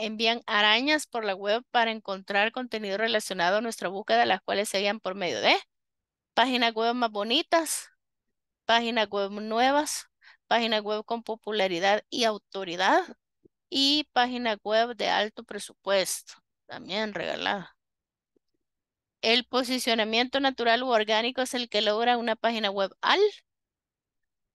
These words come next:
posicionarse dentro de los primeros lugares de los motores de búsqueda de forma espontánea sin que medie una campaña publicitaria.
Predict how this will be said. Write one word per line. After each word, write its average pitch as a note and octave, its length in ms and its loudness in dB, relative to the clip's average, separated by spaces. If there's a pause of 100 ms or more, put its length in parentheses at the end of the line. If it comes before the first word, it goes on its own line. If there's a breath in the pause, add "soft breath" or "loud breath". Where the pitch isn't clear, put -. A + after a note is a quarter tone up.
(140)
posicionarse B3+ 720 0
dentro C4+ 280 2
de A#3+ 80 2
los A3 100 -4
primeros G#3+ 320 -6
lugares A#3 300 0
de C4 80 -4
los B3 100 -2
motores G#3+ 320 -4
de A3 80 -2
búsqueda B3+ 500 2
de A3+ 120 -2
forma A3+ 240 -4
espontánea A3+ 460 -4
sin A3+ 240 -6
que G3 200 -4
medie A3 540 -2
una G#3+ 200 -6
campaña G#3 360 -2
publicitaria. - 840 -6